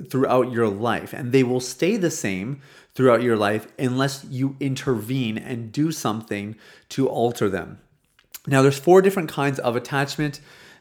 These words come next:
There is secure attachment, and that is the prototypical style.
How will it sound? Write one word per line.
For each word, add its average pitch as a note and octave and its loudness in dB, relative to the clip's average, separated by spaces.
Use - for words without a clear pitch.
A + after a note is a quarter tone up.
There B2 6
is A#2 2
secure D#3 2
attachment, C#3+ 0
and A2+ -4
that A#2 2
is A2+ -4
the A#2 -6
prototypical B2+ 0
style. C3+ 0